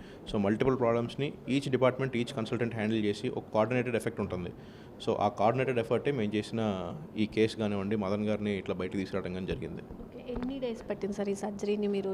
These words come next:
Speaker 2: టేక్ ఓవర్ చేసిన దగ్గర నుంచి కూడా ఆయన క్యూర్ అవ్వడానికి ఎన్ని డేస్ టైమ్ తీసుకుంది ఈ సర్జరీ అనేది?
Speaker 1: సర్జరీ, సర్జరీ దాదాపు ఒక ఆరేడు గంటలు పట్టిందండి సర్జరీ. సర్జరీ అయిపోయిన తర్వాత ఆయన టెన్ డేస్ హాస్పిటల్లో ఉన్నారు,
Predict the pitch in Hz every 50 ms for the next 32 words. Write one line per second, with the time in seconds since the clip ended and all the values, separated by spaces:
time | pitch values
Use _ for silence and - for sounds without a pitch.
0 | 190 196 196 196 214 214 208 - 214 196 208 202 202 196 190 208 196 208 202 196
1 | 202 - - 196 214 226 220 220 220 233 220 214 226 214 208 202 196 190 196 -
2 | 240 240 240 - - - - - - 208 220 240 269 277 247 269 254 254 254 -
3 | 214 214 220 226 226 214 208 - - 190 185 185 180 175 - - 202 196 190 190
4 | 185 180 180 185 196 - - - - 202 190 196 202 208 202 185 190 202 - -
5 | - - - - - - - - - - - - 143 151 151 160 160 175 170 160
6 | 151 139 127 110 - - 127 - 117 127 127 131 135 120 113 110 110 117 117 117
7 | 120 117 110 - 110 104 101 98 98 95 95 95 92 95 - - - - - -
8 | - 117 110 113 117 117 113 113 110 113 123 110 107 - 101 95 87 87 90 -
9 | 104 95 92 92 110 - 214 214 - - 113 113 117 120 123 117 113 - 120 117
10 | 113 110 110 110 107 107 - 127 117 110 104 101 98 95 95 - - - - -
11 | - - 120 120 123 135 139 139 - 110 - - 117 - 110 101 92 90 87 -
12 | 143